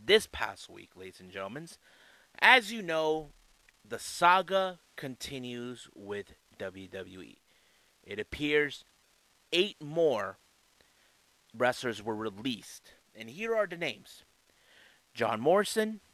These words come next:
Tegan Knox, Shane Thorne, Jackson Ryker, Drake Maverick, Isaiah Swerve Scott, Top Dollar,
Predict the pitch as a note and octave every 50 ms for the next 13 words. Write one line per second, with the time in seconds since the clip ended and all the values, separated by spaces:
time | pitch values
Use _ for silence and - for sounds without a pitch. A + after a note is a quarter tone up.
0 | _ _ _ _ - - A#3 A#3+ A3 A#3+ G3+ E3+ - - C3 D3 - - - -
1 | - _ _ _ _ _ - - - - _ _ _ - - - - D#3 F#3+ G#3
2 | G3 - - D#3 C3 A2+ A2+ C3 C#3+ - _ _ _ _ - _ _ _ _ _
3 | _ _ _ _ - - G#3 F3+ F#3+ - - A3 G3+ F3 C#3+ C3 A#2 - - B2
4 | C#3+ D#3+ - _ _ _ _ _ _ _ _ _ - _ - F#2+ - _ - A#2+
5 | D#3+ F#3+ F#3+ - - - - C3+ C3 C3 B2+ B2 A#2 B2 C3 C#3+ - - - _
6 | _ _ _ _ _ _ _ _ _ _ _ _ _ _ A#2+ A#2 A2 C3+ F3+ G#3
7 | A3+ G#3 - - G#3 G3 F3+ - - - - A#2+ A#2+ B2+ - - _ _ _ _
8 | _ _ _ _ - - A3+ A3 G#3+ - C3+ A#2 A2 G#2 G2+ G#2+ A#2 -